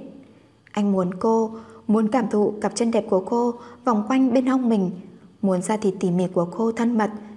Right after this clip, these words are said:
dính chặt với anh. Khát vọng của anh mãnh liệt như thế, nhưng không có cách nào. Anh phải kiên nhẫn từng bước tiến hành trao đổi tình cảm giữa hai bên. Sau khi hoàn tất bắt được lòng của cô, anh có thể chân chính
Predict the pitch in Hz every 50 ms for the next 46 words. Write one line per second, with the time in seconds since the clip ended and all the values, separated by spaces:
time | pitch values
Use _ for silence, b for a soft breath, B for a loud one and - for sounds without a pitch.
0 | B - - 214 185 - - - 233 214 214 - - - - 220 233 240 233 233
1 | 233 - - - - - - - - _ _ _ _ - - - 226 226 226 -
2 | 214 202 202 - 202 - - 208 208 208 214 208 220 233 233 226 226 233 233 233
3 | 233 202 196 190 202 254 285 B B B B B B 269 294 277 294 285 277 302
4 | 311 - 285 294 269 294 - _ _ _ _ _ - - 208 208 196 190 190 196
5 | 196 175 - 226 214 214 214 214 208 214 226 226 185 180 196 220 262 277 - B
6 | B B B B B 247 240 269 262 220 - 262 269 247 220 190 - 190 180 180
7 | 196 208 196 190 - 220 226 254 247 240 - 254 254 262 247 226 - - - -
8 | - - - - - _ - - - 214 208 214 202 196 202 175 170 175 190 226
9 | - - - - 226 226 - 208 185 185 185 175 170 180 175 175 175 - 226 226
10 | 226 226 226 - - - - - - - - _ - 202 185 170 185 185 196 180
11 | - 208 202 196 - 208 180 170 170 185 226 277